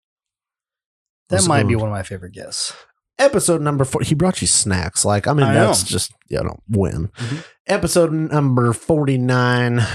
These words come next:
Speaker 2: was with Mister Rory from Rad Designs. Talking about shipping.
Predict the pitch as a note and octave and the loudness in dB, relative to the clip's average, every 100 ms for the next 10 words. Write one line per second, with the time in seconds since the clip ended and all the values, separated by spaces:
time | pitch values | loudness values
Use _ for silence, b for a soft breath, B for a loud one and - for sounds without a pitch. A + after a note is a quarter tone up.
0 | B B - G#2 A2 A2 - A2 A2 - | B B -2 0 2 0 0 -2 -2 -2
1 | - G#2 G2+ G#2+ A#2 A2+ G#2+ G2+ G2+ F#2+ | -2 -2 0 0 2 2 2 0 0 -4
2 | - - F#2+ F#2 G2+ G#2 G#2 G2 G2 G2 | -6 -6 -4 -2 0 2 2 0 0 0
3 | G#2+ G#2+ G#2+ G#2 G2+ - - - _ _ | 0 0 0 -2 -2 0 0 -4 _ _
4 | b b b b _ G2+ G#2 F#2+ F#2+ F2+ | b b b b _ -4 -2 0 0 -2
5 | - - - E3+ C#3+ C#3+ | -2 -2 0 0 0 -2